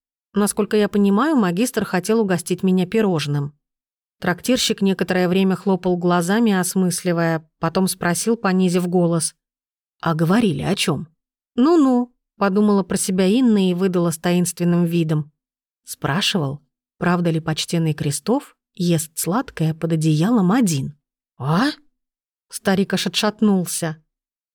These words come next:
Смеялась Инна долго. Крестов сначала крепился, смотрел на нее обиженным взглядом. В конце концов тоже стал смеяться, вытирая тряпкой блестевший от испарины лоб.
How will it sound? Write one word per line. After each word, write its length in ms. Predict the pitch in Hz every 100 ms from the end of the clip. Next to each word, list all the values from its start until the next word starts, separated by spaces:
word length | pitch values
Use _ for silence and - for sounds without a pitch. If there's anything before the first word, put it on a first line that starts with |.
| _ -
Смеялась 720 | - 208 202 302 320 - 226
Инна 280 | 226 220 202
долго. 600 | 180 185 165 156 147 - _ _ _ _
Крестов 440 | 196 196 - 226
сначала 500 | 214 190 - 185 180
крепился, 580 | 175 196 190 269 311 240
смотрел 460 | 208 196 175 185 294
на 80 | 285
нее 300 | 262 240 233
обиженным 560 | 214 220 208 202 202
взглядом. 680 | 180 185 190 185 175 165 160 _ _ _ _
В 100 | -
конце 300 | 196 196 285
концов 400 | 214 196 247 -
тоже 280 | 214 202
стал 280 | 180 - 180
смеяться, 640 | 170 185 170 220 262 - 180
вытирая 480 | 180 190 185 180 175
тряпкой 420 | 208 220 - 190
блестевший 640 | 165 175 - 190 - 175
от 120 | 160 165
испарины 560 | - 175 156 160 175
лоб. 400 | 180 175 147 -